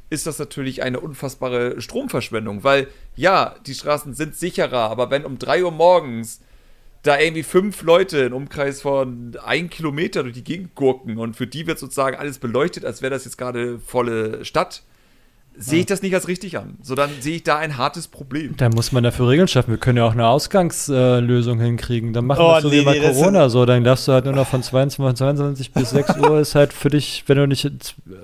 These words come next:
Speaker 2: zur Arbeit musst, ist für dich halt die Straße tabu. Ja?
Speaker 3: Ich
Speaker 2: So, dann
Speaker 3: glaube,
Speaker 2: haben wir halt einen
Speaker 3: so weit
Speaker 2: Zapfenstreich.
Speaker 3: ich glaube, so weit müssen wir gar nicht gehen. Also,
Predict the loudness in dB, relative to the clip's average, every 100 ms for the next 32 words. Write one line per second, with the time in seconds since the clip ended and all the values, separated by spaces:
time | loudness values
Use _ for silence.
0 | -6 0 6 6 6 2 0 -2 -2 -2
1 | 2 2 2 -2 0 0 0 -4 -4 -2
2 | -6 -2 -4 -4 -12 -2 0 2 2 4
3 | 6 6 6 4 4 4 4 4 2 -6
4 | -4 -4 -4 -6 -16 -20 _ -8 -6 2
5 | 4 4 2 2 0 -2 0 0 4 4
6 | 2 -2 -4 -2 -2 -2 -4 -2 0 0